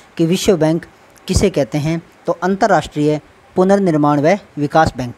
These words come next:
को। तथा दूसरा, अंतर्राष्ट्रीय मुद्रा कोष की स्थापना की गई,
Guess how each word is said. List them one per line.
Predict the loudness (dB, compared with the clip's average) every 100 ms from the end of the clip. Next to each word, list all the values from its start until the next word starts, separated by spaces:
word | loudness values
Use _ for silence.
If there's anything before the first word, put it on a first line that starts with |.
| -16
को। | -18 -20 -20 -20 _ _ _ _ _ _ _ -20 -20 -20 -20 -8 -4
तथा | 0 0
दूसरा, | 0 -2 0 -2 -2 -8 -8 -2
अंतर्राष्ट्रीय | -2 0 0 0 -2 0 -2 -6 _
मुद्रा | -4 0 2
कोष | 2 0 -2
की | -4 -8
स्थापना | -8 -8 -10
की | -10
गई, | -14 -14